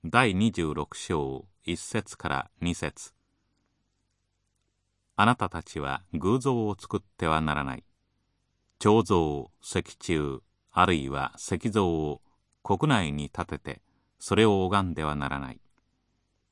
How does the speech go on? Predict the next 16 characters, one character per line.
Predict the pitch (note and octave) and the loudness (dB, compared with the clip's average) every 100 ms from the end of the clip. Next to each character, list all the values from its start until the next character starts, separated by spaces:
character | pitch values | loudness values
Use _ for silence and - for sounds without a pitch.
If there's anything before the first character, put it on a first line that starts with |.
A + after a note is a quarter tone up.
| _ - | _ 0
私 | F2+ G2+ - F#2 | 2 2 0 0
は | D#2 C#2 - _ _ _ _ | 2 0 -2 _ _ _ _
あ | - | 2
な | G#2 | 4
た | - | 2
た | - F2 | -2 -4
ち | F#2 | -4
の | D#2+ - | -6 -4
神、 | - E2+ C#2+ | 0 0 0
主 | - A2 | -6 -2
だ | A#2 | -2
か | - | -2
ら | D#2 D2 | -6 -6
で | C#2+ | -6
あ | C2+ C2 | -6 -8
る。 | C2 | -10